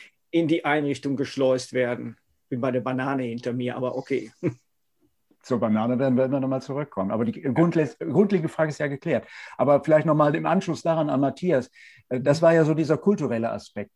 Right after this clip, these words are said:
Speaker 2: Mir ging nochmal, weil das Stichwort Vertrauen, Roland, hast du gerade reingebracht, mir ging so durch den Kopf, ähm, es gibt ja auch Vertrauens-, oder ich sag mal,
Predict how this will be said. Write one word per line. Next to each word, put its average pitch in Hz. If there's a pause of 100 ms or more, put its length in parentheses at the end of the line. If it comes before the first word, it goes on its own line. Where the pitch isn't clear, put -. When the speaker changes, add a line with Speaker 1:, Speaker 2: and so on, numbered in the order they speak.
(200)
Speaker 2:
Mir 151
ging 226
nochmal, 175
weil 151
das 151
Stichwort 180
Vertrauen, 165
Roland, 120
hast 117
du 117
gerade 113
reingebracht, 104 (220)
mir 131
ging 170
so 147
durch 160
den 147
Kopf, - (380)
ähm, 143
es -
gibt 185
ja 156
auch 151
Vertrauens-, 170
oder 147
ich 135
sag 160
mal, 147